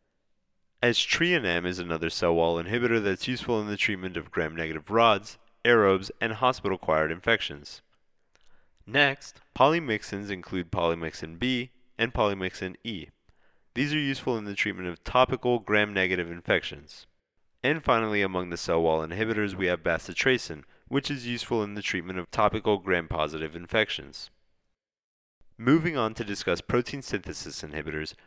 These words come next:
remember that these are classified into anti thirty S and anti fifty S ribosomal subunit inhibitors. The anti thirty S ribosomal subunit inhibitors include aminoglycosides and tetracyclines.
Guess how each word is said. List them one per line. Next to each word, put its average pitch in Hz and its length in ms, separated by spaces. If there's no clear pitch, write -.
remember 127 380
that 135 200
these 104 200
are 92 60
classified 117 520
into 90 320
anti 82 240
thirty 123 400
S 107 200
and 95 100
anti 80 280
fifty 101 420
S 90 160
ribosomal 85 560
subunit 78 640
inhibitors. 90 720
The 110 260
anti 165 400
thirty 151 420
S 87 140
ribosomal 82 540
subunit 80 520
inhibitors 82 460
include 80 420
aminoglycosides 120 920
and 110 100
tetracyclines. 110 840